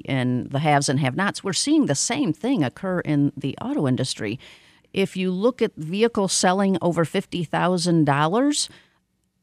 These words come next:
that percentage has gone way, way up. If you look at,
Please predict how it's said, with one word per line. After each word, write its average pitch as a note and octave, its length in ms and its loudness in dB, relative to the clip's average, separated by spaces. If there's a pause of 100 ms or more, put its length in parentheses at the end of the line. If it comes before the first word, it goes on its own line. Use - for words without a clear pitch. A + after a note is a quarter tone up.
(280)
that A3+ 360 0
percentage F#3 500 0
has D#3+ 160 2
gone D#3 400 2
way, E4+ 280 2
way A#2+ 320 2
up. - 280 -4 (200)
If - 160 -8
you F3+ 100 -2
look F#3+ 200 -4
at, F#3 100 -4